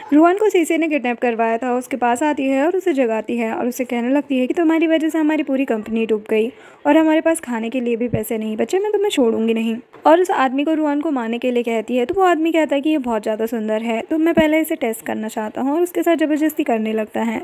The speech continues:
तभी वहाँ पर सियान पहुँच जाता है, जो देखकर सीसी तो डर जाती है। सियान रुआन को बचा लेता है। सीसी कुछ कहने लगती है तो सियान उसे चुप करवा देता है, रुआन को वहाँ से ले जाने लगता है। लेकिन सीसी को तो काफ़ी गुस्सा आता है और वो चाकू उठाती है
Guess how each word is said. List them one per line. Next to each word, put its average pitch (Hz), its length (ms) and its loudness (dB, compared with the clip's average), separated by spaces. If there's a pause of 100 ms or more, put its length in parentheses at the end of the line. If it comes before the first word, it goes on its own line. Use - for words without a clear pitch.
तभी 262 180 2
वहाँ 302 160 2
पर 330 120 0
सियान 226 300 -2
पहुँच 226 240 -2
जाता 226 240 -2
है, 233 180 -4 (520)
जो 311 120 6
देखकर 349 260 4
सीसी 339 260 2
तो 339 140 2
डर 247 180 0
जाती 226 380 -2
है। 233 300 -6
सियान 240 340 -4
रुआन 277 240 0
को 294 100 -2
बचा 240 300 0
लेता 233 240 0
है। 233 280 -4 (360)
सीसी 330 180 4
कुछ 359 180 2
कहने 277 280 2
लगती 277 300 0
है 240 100 2
तो 320 100 -4
सियान 302 280 0
उसे 320 140 -2
चुप 262 200 -4
करवा 220 320 -2
देता 214 280 -2
है, 226 240 -2
रुआन 285 300 2
को 311 80 -2
वहाँ 311 140 0
से 320 100 -2
ले 247 180 0
जाने 226 280 -2
लगता 220 260 -6
है। 240 460 -6
लेकिन 247 220 -2
सीसी 269 220 0
को 294 120 2
तो 311 100 0
काफ़ी 294 240 2
गुस्सा 247 320 0
आता 233 220 0
है 226 120 -4
और 285 60 -2
वो 349 140 -2
चाकू 254 300 0
उठाती 226 420 -2
है 262 140 0